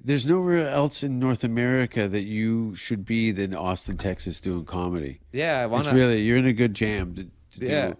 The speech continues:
Speaker 2: if you, I mean, not, uh, you know, I don't wanna, I don't really ever wanna ask, but I gotta definitely prove myself, and it's fun to be at the bottom.
Speaker 1: Yeah.
Speaker 2: After having, like, a fifteen-year B M X career.
Speaker 1: Sure.
Speaker 2: You know what I mean? And, um,
Speaker 1: Starting from scratch is fun sometimes.
Speaker 2: Yeah, yeah. It's definitely, like,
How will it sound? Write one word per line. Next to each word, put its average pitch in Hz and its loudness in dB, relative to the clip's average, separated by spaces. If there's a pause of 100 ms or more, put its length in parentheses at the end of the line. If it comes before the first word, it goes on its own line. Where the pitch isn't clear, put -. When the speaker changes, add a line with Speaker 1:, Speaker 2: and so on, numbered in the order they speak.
Speaker 2:
if 123 -8
you, 143 -2
I - 0
mean, 127 -2
not, 123 -4
uh, 127 0
you 147 -2
know, 120 -2
I 104 -2
don't 131 -2
wanna, 107 -6
I 127 0
don't 165 0
really 131 0
ever 123 0
wanna 123 0
ask, 139 -4
but 110 -4
I 104 0
gotta 104 0
definitely 95 -4
prove 101 -8
myself, 110 -4
and 95 -8
it's 92 -10
fun 104 -6
to 107 -6
be 120 -2
at 123 -6
the 123 -12
bottom. 147 -2 (160)
Speaker 1:
Yeah. 165 4
Speaker 2:
After 123 -2
having, 107 -4
like, 98 -8
a 95 -8 (1000)
fifteen-year 107 -8
B 107 -4
M 101 -6
X 101 -10
career. 113 -6
Speaker 1:
Sure. 120 2
Speaker 2:
You 117 -2
know 113 -4
what 113 -4
I 110 -6
mean? 113 -6
And, 104 -6
um, 92 -6 (120)
Speaker 1:
Starting 120 -4
from 123 -4
scratch 117 -2
is 104 -10
fun 123 -6
sometimes. 78 -6
Speaker 2:
Yeah, 135 4
yeah. 117 2
It's 92 -8
definitely, 131 2
like, 104 2